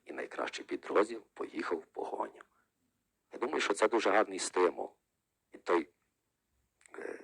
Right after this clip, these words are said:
ті хлопці, які були, вони представляли різні області нашої держави. І, знаєте, приємно для батьків, коли вони з Погоні телефонують мобільним телефоном і кажуть: «Мамо, подивися, де я є».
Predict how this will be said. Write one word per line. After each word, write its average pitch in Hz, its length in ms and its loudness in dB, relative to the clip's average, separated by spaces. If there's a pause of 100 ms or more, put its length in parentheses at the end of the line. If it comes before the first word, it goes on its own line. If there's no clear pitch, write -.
(120)
ті - 120 -6
хлопці, - 400 2
які 76 320 2
були, 82 280 2
вони 71 200 -8
представляли 85 540 2
різні 85 260 -2
області - 360 -2
нашої 90 320 -4
держави. 92 400 0
І, 85 120 -4
знаєте, 98 360 -2
приємно 90 360 2
для 80 120 4
батьків, 76 320 0
коли 78 220 0
вони 73 160 -6
з - 80 -10
Погоні 78 380 -2
телефонують 80 540 -2
мобільним - 360 -4
телефоном - 560 -4 (920)
і - 60 -20
кажуть: - 340 -6
«Мамо, - 440 -6
подивися, - 420 0
де - 140 -8
я - 100 -4
є». - 220 -6